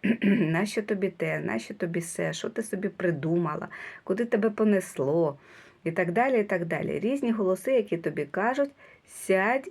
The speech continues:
і сиди, де ти там знаходишся". Що робить Давид? Що робить Давид? Тоді знову спитав Давид,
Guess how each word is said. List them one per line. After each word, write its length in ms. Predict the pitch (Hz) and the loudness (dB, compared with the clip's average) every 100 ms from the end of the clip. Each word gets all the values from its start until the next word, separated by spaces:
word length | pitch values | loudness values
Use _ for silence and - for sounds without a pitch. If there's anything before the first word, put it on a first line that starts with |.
| - | -8
і 80 | 180 | -6
сиди, 540 | - 165 143 170 233 | -2 -2 0 2 2
де 180 | 175 143 | 2 -2
ти 180 | - 170 | -2 -2
там 240 | 170 143 | -2 -2
знаходишся". 800 | 143 143 - - 170 160 - - - _ _ _ _ _ _ _ _ _ _ - - - - - - _ - | -4 -6 -8 -12 -12 -12 -14 -20 -20 _ _ _ _ _ _ _ _ _ _ -20 -18 -18 -20 -20 -20 _ -18
Що 380 | - - 269 285 | -6 4 6 6
робить 380 | 233 196 180 | 4 4 0
Давид? 500 | - 147 170 - - - _ _ _ _ _ _ _ _ | 0 -6 -6 -8 -10 -16 _ _ _ _ _ _ _ _
Що 300 | - 254 285 | -6 2 4
робить 340 | 240 190 165 | 4 2 -2
Давид? 420 | 165 - - - - _ _ _ - - - _ - | -4 -6 -8 -10 -18 _ _ _ -20 -20 -20 _ 0
Тоді 340 | 165 160 208 | 2 4 2
знову 600 | 202 226 269 330 359 294 | 6 8 8 8 6 4
спитав 540 | - - 170 165 - | 2 -4 -2 -4 -4
Давид, 460 | 170 - 170 170 | -6 -6 -4 -8